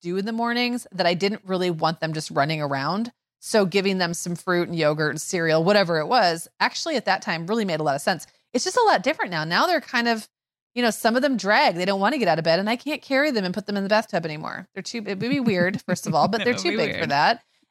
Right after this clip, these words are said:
Speaker 1: And some of them wanna sleep to the last minute, and that's okay. Like, I remember what that was like. And,
Speaker 2: Mm-hmm.
Speaker 1: and as long as they get to school on time, I'm not gonna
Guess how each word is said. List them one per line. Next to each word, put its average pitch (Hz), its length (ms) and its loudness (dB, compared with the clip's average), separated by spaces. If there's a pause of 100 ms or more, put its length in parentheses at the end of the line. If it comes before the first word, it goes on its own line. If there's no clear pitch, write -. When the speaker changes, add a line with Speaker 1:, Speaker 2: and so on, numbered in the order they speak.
Speaker 1:
And 262 160 2
some 262 160 2
of 285 60 0
them 339 140 2
wanna 247 200 2
sleep 233 260 -4
to 240 80 -10
the 220 60 -6
last 185 360 0
minute, 185 280 0
and 285 80 -2
that's 339 260 0
okay. 180 280 2
Like, 247 160 0
I 220 140 2
remember 240 340 0
what 170 140 0
that 143 160 0
was 160 180 -8
like. 156 260 2
And, 190 220 -2
Speaker 2:
Mm-hmm. - 240 -6
Speaker 1:
and 208 140 2
as 185 120 -2
long 190 240 4
as 240 120 0
they 185 100 2
get 180 160 -2
to 170 60 -10
school 311 240 -4
on 208 120 2
time, 165 360 2
I'm 190 100 0
not 208 160 0
gonna 165 400 2